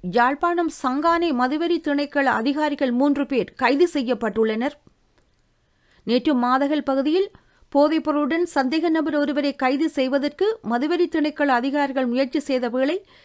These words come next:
அவரை கைது செய்யாமல் விடுவதற்காக முப்பது லட்சம் ரூபாய் லஞ்சம் கோரியுள்ளனர்.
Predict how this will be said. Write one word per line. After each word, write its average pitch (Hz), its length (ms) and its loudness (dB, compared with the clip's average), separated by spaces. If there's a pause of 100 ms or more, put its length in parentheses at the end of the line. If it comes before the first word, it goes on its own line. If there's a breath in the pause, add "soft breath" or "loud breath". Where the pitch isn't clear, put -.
(160 soft breath)
அவரை 254 280 4
கைது 294 380 0
செய்யாமல் 285 500 0
விடுவதற்காக 269 680 2
முப்பது 247 380 0
லட்சம் 302 360 0
ரூபாய் 247 360 2
லஞ்சம் 277 480 0
கோரியுள்ளனர். 226 680 2